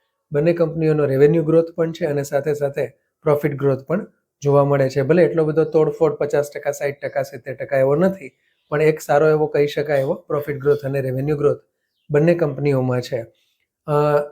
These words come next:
ક્રિસ્ટલ ઇન્ટિગ્રેટેડનો પણ ઓપરેટિંગ પ્રોફિટ માર્જિન લકીલી છ થી સાત ટકાની આજુબાજુ છે. એની ઇક્વિટી ચૌદ કરોડ છે, એની સામે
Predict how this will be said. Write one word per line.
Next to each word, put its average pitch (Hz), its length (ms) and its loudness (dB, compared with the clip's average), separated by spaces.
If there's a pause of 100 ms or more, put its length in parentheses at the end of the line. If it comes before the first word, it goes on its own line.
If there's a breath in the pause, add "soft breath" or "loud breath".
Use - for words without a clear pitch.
(400)
ક્રિસ્ટલ 151 260 -2
ઇન્ટિગ્રેટેડનો 180 640 2
પણ 180 160 2
ઓપરેટિંગ 170 420 2
પ્રોફિટ 160 320 -2
માર્જિન 143 460 -2 (360)
લકીલી 160 400 0
છ 160 140 -8
થી 147 160 -2
સાત 139 280 -2
ટકાની 147 420 -2 (100)
આજુબાજુ 135 520 0
છે. 147 200 -4 (400)
એની 147 140 -2
ઇક્વિટી 160 440 0
ચૌદ 156 300 0
કરોડ 151 320 2
છે, 147 160 -6
એની 135 220 -2
સામે 147 340 -2